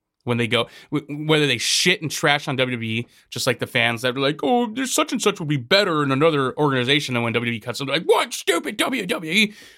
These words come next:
But what, what, and when those wrestlers go on podcasts and interviews and they trash W W E, what do they always do, though?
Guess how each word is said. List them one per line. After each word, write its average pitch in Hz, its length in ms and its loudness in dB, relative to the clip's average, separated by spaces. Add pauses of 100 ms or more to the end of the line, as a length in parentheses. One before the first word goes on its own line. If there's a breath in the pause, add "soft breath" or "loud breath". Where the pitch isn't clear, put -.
(140 loud breath)
But 190 80 2
what, 254 300 2
what, 202 120 4 (200)
and 180 300 4
when 190 80 2
those 165 180 0
wrestlers 165 340 0 (300)
go 135 380 2 (200)
on 117 280 0
podcasts 135 600 0
and 113 100 -8
interviews 127 380 -2
and 113 100 -6
they 107 60 -4
trash 113 440 -2
W 127 120 -4
W 143 300 -2
E, 180 60 -16 (440)
what 160 120 0
do 180 60 2
they 175 120 6
always 139 240 4
do, 127 120 0
though? 92 220 -6